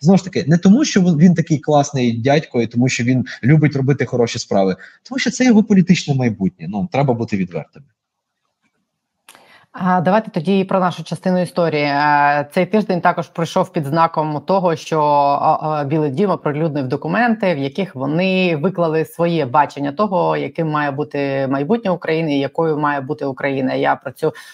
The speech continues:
Speaker 2: е, інтегровану стратегію для країни, яку опублікували, е, Політика цього тижня, але в-, вона сама була опублікована ще в серпні, як з'ясувалось.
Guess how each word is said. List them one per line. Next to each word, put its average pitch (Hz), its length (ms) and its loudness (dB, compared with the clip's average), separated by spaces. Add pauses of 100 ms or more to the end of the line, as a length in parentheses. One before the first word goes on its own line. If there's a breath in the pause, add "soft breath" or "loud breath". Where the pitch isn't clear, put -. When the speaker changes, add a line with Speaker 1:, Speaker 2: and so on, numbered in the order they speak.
(140 loud breath)
Speaker 2:
е, 151 280 0
інтегровану 156 680 0
стратегію 147 1040 -2
для 143 240 2
країни, 208 520 0
яку 180 640 -2
опублікували, 160 1000 0 (460 loud breath)
е, 147 240 0 (280)
Політика 208 400 0
цього 156 220 -4
тижня, 151 340 -4
але 143 180 0
в-, 127 320 -10
вона 139 220 -2
сама 135 260 0
була 139 260 -2
опублікована 143 640 -2
ще 135 220 -6
в 131 80 -8
серпні, 185 520 -2
як 139 200 -2
з'ясувалось. 139 560 0